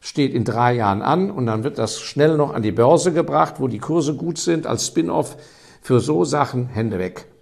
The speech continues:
Also die Einschätzung, hat die Firma eine gute Zukunft, ja oder nein? Und das lohnt sich häufig, diese Spin-offs werden ja lange Zeit vorher angekündigt, es lohnt sich häufig, sich vorher in das Gesamtkonglomerat einzukaufen, dann kaufen Sie sozusagen en gros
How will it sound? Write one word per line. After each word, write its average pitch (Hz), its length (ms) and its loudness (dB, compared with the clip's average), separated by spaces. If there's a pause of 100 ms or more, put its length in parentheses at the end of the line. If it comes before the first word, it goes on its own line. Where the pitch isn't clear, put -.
(420)
Also 151 340 4
die 120 160 0
Einschätzung, 151 840 2 (160)
hat 147 180 0
die 139 80 2
Firma 131 280 2
eine 117 120 0
gute 107 280 -4
Zukunft, 156 520 -4
ja 110 140 2
oder 98 160 0
nein? 110 340 0
Und 127 220 -4
das 101 220 -2
lohnt 151 280 -2
sich - 240 -8
häufig, 147 500 2
diese 120 220 -4
Spin-offs 123 480 -6
werden 98 200 -2
ja 92 100 -2
lange 110 340 0
Zeit 95 320 -2
vorher 110 340 -4
angekündigt, 185 800 0 (480)
es - 220 -6
lohnt 151 300 0
sich - 260 -6
häufig, 165 560 0
sich - 200 -8
vorher 156 480 0
in 127 60 -2
das 113 200 -2
Gesamtkonglomerat 160 1300 0
einzukaufen, 160 840 -2
dann 117 140 -4
kaufen 120 380 -2
Sie 127 80 -4
sozusagen 104 420 -6
en 92 140 -4
gros 165 460 6